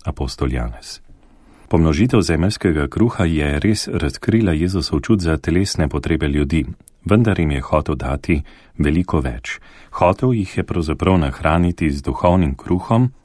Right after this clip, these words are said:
za njihovo pot v večno življenje. Tudi vsem nam, spoštovane poslušalke in poslušalci,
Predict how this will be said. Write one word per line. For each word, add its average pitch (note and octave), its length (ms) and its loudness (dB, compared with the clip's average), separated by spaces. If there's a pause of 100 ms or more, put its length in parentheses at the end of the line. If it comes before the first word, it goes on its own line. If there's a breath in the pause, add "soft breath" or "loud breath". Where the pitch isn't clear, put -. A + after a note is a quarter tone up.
(120)
za D#2 220 0
njihovo D2+ 440 0
pot F2 300 0
v C#2+ 160 -2
večno C#2+ 360 -4
življenje. B1+ 580 -6 (1080 soft breath)
Tudi A2+ 200 4
vsem D#2 320 2
nam, D#2 320 2 (160)
spoštovane C#2+ 580 -2
poslušalke D2+ 720 0
in C#2 100 -2
poslušalci, D#2+ 800 0